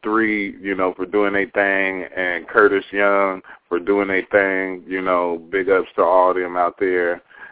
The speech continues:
And, um, I wanna ask you, um, Cocaine, who motivated you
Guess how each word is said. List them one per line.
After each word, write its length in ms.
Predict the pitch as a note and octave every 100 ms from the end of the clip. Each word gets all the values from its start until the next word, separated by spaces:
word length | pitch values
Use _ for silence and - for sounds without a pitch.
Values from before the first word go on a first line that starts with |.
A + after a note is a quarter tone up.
| _
And, 220 | F#2 G2 G2
um, 320 | F#2+ F2+ F#2
I 80 | G#2
wanna 260 | A#2+ A#2 G#2
ask 300 | G#2 A2 G#2+ -
you, 340 | G#2 G2 F#2 G2
um, 340 | G2 F#2 F2
Cocaine, 640 | - G#2 F2+ A2 G2+ F#2+ F#2
who 160 | C3
motivated 640 | B2+ A#2 A#2+ G2+ G2 G2 F#2
you 340 | F#2+ F#2+ F2+